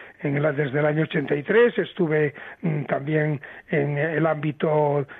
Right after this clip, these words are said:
mm, educativo, cultural, en la delegación, porque, bueno, teníamos que, lógicamente, eran a-, centros pequeños, teníamos que hacer varias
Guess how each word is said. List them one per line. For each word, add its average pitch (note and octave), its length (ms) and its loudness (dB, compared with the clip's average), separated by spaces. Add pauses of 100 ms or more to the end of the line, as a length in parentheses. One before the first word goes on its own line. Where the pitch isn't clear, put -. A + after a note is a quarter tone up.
(140)
mm, D3 280 -4
educativo, D#3+ 800 0
cultural, F3+ 500 0
en E3 120 0
la D3+ 80 2
delegación, D3+ 480 0
porque, F3+ 160 -4
bueno, E3 180 0
teníamos C#3+ 400 -6
que, D3 220 0 (360)
lógicamente, D3 520 0
eran D3 220 -2
a-, C#3 300 -2
centros D#3 340 0
pequeños, F3 440 0
teníamos D#3 300 -2
que - 80 -4
hacer C#3+ 160 0
varias C#3 320 -4